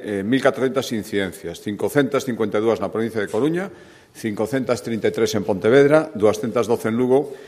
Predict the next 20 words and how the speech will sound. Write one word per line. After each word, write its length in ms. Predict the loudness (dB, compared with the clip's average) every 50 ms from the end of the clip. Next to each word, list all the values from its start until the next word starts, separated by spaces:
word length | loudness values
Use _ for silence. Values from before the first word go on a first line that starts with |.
| -20 -20 -20 -12 _
e 320 | 4 4 4 4 4 0 0
noventa 320 | 0 0 0 0 0 -2
e 40 | 0 0
tres 400 | 0 0 0 0 -2 -8 -14 -12 -8
en 80 | -6 -4
Ourense. 560 | -2 0 0 0 0 -2 -4 -8 -12 -14 -16 -20 -20 _ _ _ _ -20 -20 -20 -20 _
Case 240 | 4 6 6 6 8
a 80 | 6 6
metade 400 | 6 6 8 8 8 8 8 8
destas 560 | 8 6 6 6 4 6 6 6 6 4 0
mil 160 | 0 0 4
catrocentas 480 | 4 4 4 4 2 2 0 -2 -2 -4
incidencias 720 | -2 2 4 4 4 2 0 0 0 0 0 0 -4 -2
tiveron 320 | 0 2 2 2 2 2 2
que 80 | 4
ver 240 | 6 6 4 4 4
coa 240 | 2 2 2 4 4
caída 240 | 2 4 6 6 8
de 160 | 8 10 10
árbores, 640 | 10 8 8 4 2 4 2 2 0 -2 -8 -10